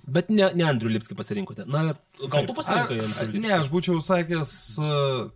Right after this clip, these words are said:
Speaker 3: nu, taip, jeigu jau kurį čia reiktų rašyt, tai Mantas Kuklys, e,
Speaker 1: Mhm.
Speaker 3: bet, e, bet pasakysiu Valdo Ivanausko atsisveikinimas.
Speaker 1: Nu, toks irgi, sakyčiau, visai šiek tiek įdo-, įdomiai įvykęs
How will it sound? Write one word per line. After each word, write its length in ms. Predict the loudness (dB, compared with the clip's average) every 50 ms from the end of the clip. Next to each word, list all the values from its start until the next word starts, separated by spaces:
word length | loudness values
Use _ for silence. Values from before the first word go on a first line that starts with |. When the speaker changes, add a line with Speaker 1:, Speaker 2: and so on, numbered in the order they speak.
| _ 0
Speaker 3:
nu, 140 | 2 2 2
taip, 160 | 2 0 0 0
jeigu 240 | -2 -2 -2 -2
jau 160 | -2 -2 -2 -2 -4 -6 -8 -12 _ _ _ _ _ -20 -20 -20 -20 -20 _ _ -4
kurį 280 | 0 2 2 4 2 2
čia 200 | 2 0 0 0
reiktų 360 | 0 0 -2 -4 -2 -2 0
rašyt, 360 | 0 0 0 0 0 0 0 0
tai 120 | 0 0
Mantas 400 | 2 2 2 2 0 -2 -2 -2
Kuklys, 600 | -4 -4 -4 -2 0 0 2 2 0 0 0 2
e, 280 | 2 4 4 4 4 4
Speaker 1:
Mhm. 460 | 4 2 0 0 0 -2 -2 -2 0
Speaker 3:
bet, 400 | 2 2 2 2 0 -2 -4 -4
e, 340 | -2 0 2 2 2 0 0
bet 200 | -2 -4 -4 -4
pasakysiu 500 | -4 -4 -4 -2 -2 -2 -2 0 0 2
Valdo 280 | 2 2 2 0 0 0
Ivanausko 640 | 0 0 0 0 0 -2 -2 -4 -6 -10 -12 -12
atsisveikinimas. 1000 | -14 -12 -10 -10 -10 -10 -10 -10 -12 -14 -16 -18 -18 -16 -16 -16 -14 -14 -14 -14 -16 -20 _ _ -20 -20 -16 -8 -4
Speaker 1:
Nu, 120 | -4 -2
toks 240 | -2 -2 -2 -2 0
irgi, 220 | 2 2 4 4 2
sakyčiau, 560 | 2 2 0 0 2 2 2 2 2 2 0
visai 500 | -2 -4 -2 0 2 2 2 2 2 0 -2
šiek 220 | -2 -4 -6 -4
tiek 280 | -2 -2 0 0 -2 -4 -6 -12 -12 -12 -14 -16 -20 _ _ _ -20 -20 -20 -20 -20 -20 -20 -20 -20 -20 _ _ _ -6
įdo-, 280 | -4 -2 -2 -2 0 2
įdomiai 500 | 4 6 6 6 6 6 4 4 4 2
įvykęs 460 | 2 2 2 2 0 0 0 -4